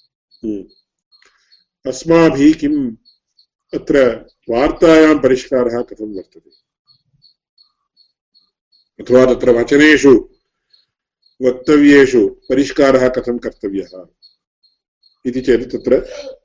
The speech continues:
आङ्ग्लभाषायां तस्य विवरणदानावसरे अस्माभिः उच्यते तत्र डिसाम्बिग्युयेशन् इति।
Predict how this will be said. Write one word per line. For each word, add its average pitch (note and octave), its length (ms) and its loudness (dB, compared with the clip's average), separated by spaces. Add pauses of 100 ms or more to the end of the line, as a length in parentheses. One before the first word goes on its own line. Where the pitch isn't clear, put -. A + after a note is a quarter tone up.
(1040)
आङ्ग्लभाषायां C#3 1000 4
तस्य A#2+ 440 0
विवरणदानावसरे B2 1400 2
अस्माभिः A2 520 -4
उच्यते G#2 580 -4
तत्र C3 300 -6 (220)
डिसाम्बिग्युयेशन् A#2 1200 2 (260)
इति। - 240 -20